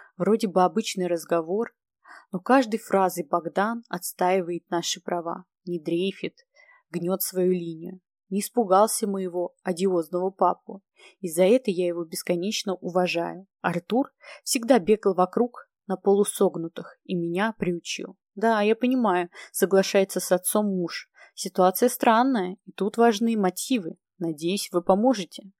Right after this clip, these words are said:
"Согласен". Кровь Аня сдаст при первой возможности. Охую, не сдержавшись от изумления и гнева. "Артур мне что-то подсыпал,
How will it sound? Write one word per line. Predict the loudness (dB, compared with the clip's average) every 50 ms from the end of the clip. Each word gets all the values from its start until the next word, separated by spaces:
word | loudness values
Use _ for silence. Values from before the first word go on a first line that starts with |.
| _ -20 -20 -20 _
"Согласен". | -2 0 2 4 6 8 8 6 6 2 -4 -10 -10 -12 _ _ _ _ _ _ _
Кровь | -2 0 2 2 2 0 -2 -4
Аня | -2 0 0 0 -2
сдаст | 0 2 2 2 2 0 _
при | -4 -2 -2 -2
первой | -2 0 0 0 2 0 0
возможности. | 0 -2 -2 -2 -4 -6 -6 -8 -8 -10 -14 -16 -16 -18 -20 -20 _ _ _ _ _ _ 4
Охую, | 6 6 6 4 2 -2 -2 0 0 -2 -6 _ _ _ _ _
не | -4 -4 -4
сдержавшись | -4 -2 0 0 0 0 0 2 2 2 2 0 -4 -8 -8 -10 -12 -16 -20 -12 -10
от | -10 -8 -6
изумления | -6 -4 -2 -2 -2 -2 -2 -4 -4 -4 -4 -6 -6 -6
и | -8 -10 -8
гнева. | -8 -8 -8 -8 -10 -12 -16 -18 -20 _ _ -20 -20 -20 -20 -20 -18 _
"Артур | -10 -10 -10 -8 -6 -4 -2 0 0 2
мне | 2 2 2
что-то | 0 -2 0 2 2 2 4 2 -2
подсыпал, | -2 -4 -4 -4 -4 -4 -4 _ 4 6 6 6 4 2 -4